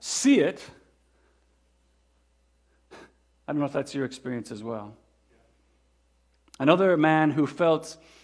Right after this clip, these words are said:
exactly like that was a man named Henry Wadsworth Longfellow, a famous poet. Henry had seen a lot of conflict and death in his life. He, he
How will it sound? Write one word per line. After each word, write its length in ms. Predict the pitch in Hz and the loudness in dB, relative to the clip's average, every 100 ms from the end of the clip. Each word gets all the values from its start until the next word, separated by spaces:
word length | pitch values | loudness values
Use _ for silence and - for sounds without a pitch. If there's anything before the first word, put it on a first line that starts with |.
| _ _ - | _ _ -12
exactly 720 | 117 113 165 165 170 147 147 | -10 2 4 4 2 0 0
like 360 | 120 143 147 - | 2 2 2 -2
that 520 | 117 123 143 - - _ _ _ _ _ 123 | -4 -4 -6 -12 -20 _ _ _ _ _ -4
was 100 | 127 | 2
a 40 | |
man 260 | 147 165 165 | 4 6 4
named 180 | 151 | 4
Henry 420 | 127 165 190 180 160 | 2 2 4 4 4
Wadsworth 520 | 151 160 143 151 131 | 6 4 2 -2 0
Longfellow, 640 | 135 147 135 127 110 87 - _ - | 2 2 0 -4 -4 -6 -14 _ -14
a 40 | |
famous 440 | - 147 139 127 - - - _ | -4 0 0 -2 -12 -20 -20 _
poet. 540 | - 127 113 92 - - _ _ _ _ _ _ _ _ _ _ _ _ _ | -4 -2 -2 -6 -18 -20 _ _ _ _ _ _ _ _ _ _ _ _ _
Henry 380 | - 185 185 160 | 2 6 8 6
had 240 | 160 151 | 4 0
seen 280 | - - 165 | -2 -4 0
a 60 | 151 | 0
lot 140 | 165 | 0
of 80 | 151 | -2
conflict 720 | 131 120 104 104 101 - - _ _ - | -2 -4 -4 -12 -14 -16 -20 _ _ -10
and 180 | 117 110 | -8 0
death 240 | 127 131 | 0 0
in 80 | 127 | -4
his 160 | 120 110 | -6 0
life. 220 | 120 127 | 2 2
He, 100 | 135 | 0
he 240 | 143 135 | -2 -2